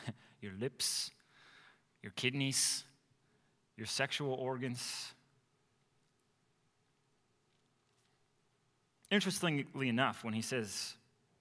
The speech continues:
you know, "Offer your bodies," your bodies include your heart and mind, which God has also said that he wants. But why is it that he wants our bodies? Well, First Corinthians six nineteen to twenty gives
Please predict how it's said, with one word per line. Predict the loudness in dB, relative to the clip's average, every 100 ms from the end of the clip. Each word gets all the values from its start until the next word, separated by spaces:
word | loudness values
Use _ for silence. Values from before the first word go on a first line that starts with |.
| _
you | -6
know, | -4 -6 -12 -16 -2
"Offer | -2 -2
your | -4 -4
bodies," | -2 -2 -4 -10 -10
your | -6
bodies | -6 -4 -8 -10 -12 -12 -10
include | -8 -6 -6 -4
your | -4
heart | -4 -6 -8
and | -8
mind, | -8 -10 -16 _ _ _ _ _ _ _
which | -16 -10
God | -10
has | -8
also | -10 -10 -10
said | -12 -12
that | -12
he | -12
wants. | -12 -12 -14 -16 -18 _ _ _ _ _ _ _ _ _ _ _ -20 _ _ _ _
But | -4 0
why | 0 2
is | 2 2
it | -2 -6 -20 _ _ _ _ -4
that | -2
he | -2
wants | -2 -4 -2
our | 0
bodies? | 0 0 -4 -8 -10 -10 -14 _ _ _ _ _ _ _ -4
Well, | -2 -2
First | -2 -4 -2
Corinthians | -2 -2 0 -2 -2
six | -2 -2 -2 -2
nineteen | -2 0 -2
to | -2
twenty | -2 -2 0
gives | 0 0 0 -2 -2